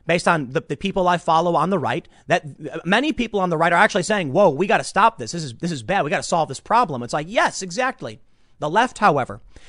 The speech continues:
ignores why people are fed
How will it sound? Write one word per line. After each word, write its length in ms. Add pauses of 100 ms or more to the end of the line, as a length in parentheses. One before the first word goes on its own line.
(120)
ignores 840 (140)
why 420
people 400
are 80
fed 420